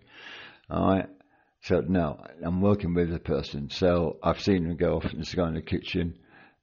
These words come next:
I know there's some understanding which they haven't quite got yet, and it might put them at some sort of risk. So I'm running that risk assessment through my head. So I'm going in not to care for them, I E take over. I'm gonna,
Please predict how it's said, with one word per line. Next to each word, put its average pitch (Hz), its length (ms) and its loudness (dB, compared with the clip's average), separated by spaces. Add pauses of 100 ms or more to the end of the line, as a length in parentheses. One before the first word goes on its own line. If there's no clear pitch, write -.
I 85 140 0
know 92 640 4
there's 82 360 2
some 85 520 0
understanding 87 560 -2
which 82 220 -4
they 87 120 2
haven't 85 300 -2
quite 73 360 -6
got - 280 2
yet, 98 260 4
and 78 180 -4
it 82 60 -2
might 85 340 0
put 90 160 -2
them 85 120 -4
at 76 100 -6
some 90 220 -2
sort 82 260 -2
of 85 80 -2
risk. 98 300 4 (500)
So - 160 -4
I'm 82 120 -4
running 87 260 0
that 76 260 -4
risk 82 280 -8
assessment - 440 -4
through 90 160 -2
my 85 140 -2
head. 92 240 0
So 85 180 -6
I'm 90 320 0
going 90 260 2
in 90 240 -2 (360)
not 98 260 -2
to 95 80 -4
care 85 320 0
for 90 300 0
them, 90 160 -4 (200)
I 82 180 -6
E 85 320 -2 (120)
take 87 260 -4
over. 92 460 4 (720)
I'm 85 160 -6
gonna, 85 360 -4